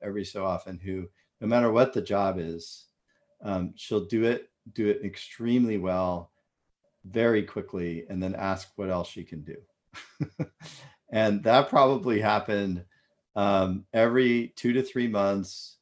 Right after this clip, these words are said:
Uh, and we kept giving, um,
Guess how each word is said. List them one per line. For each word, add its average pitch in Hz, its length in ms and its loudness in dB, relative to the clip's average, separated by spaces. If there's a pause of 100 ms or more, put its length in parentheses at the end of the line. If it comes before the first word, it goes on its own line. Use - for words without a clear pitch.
(540)
Uh, 98 340 2
and 98 120 -4
we 101 80 -4
kept 101 280 -4
giving, 101 600 -2
um, 92 380 -4